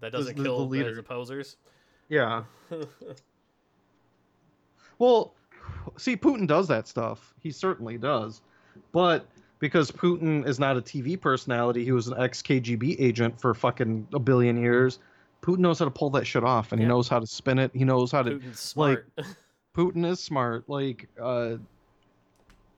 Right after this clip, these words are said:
Speaker 2: you can, you can, uh, debate the intelligence of Donald Trump all day. I do believe that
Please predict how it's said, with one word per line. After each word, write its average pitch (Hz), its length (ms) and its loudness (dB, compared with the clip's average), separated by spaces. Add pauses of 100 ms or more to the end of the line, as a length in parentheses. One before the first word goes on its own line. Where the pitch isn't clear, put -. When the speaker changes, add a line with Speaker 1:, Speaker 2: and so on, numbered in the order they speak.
(340)
Speaker 2:
you 185 160 6
can, 185 260 2 (360)
you 196 120 0
can, 196 300 4
uh, 139 480 2 (2000)
debate 156 280 2
the 160 100 -4
intelligence 143 540 -2
of 120 80 -8
Donald 131 260 2
Trump 135 240 0
all 123 160 2
day. 135 180 0
I 123 80 2
do 127 160 -2
believe 127 320 0
that 123 220 2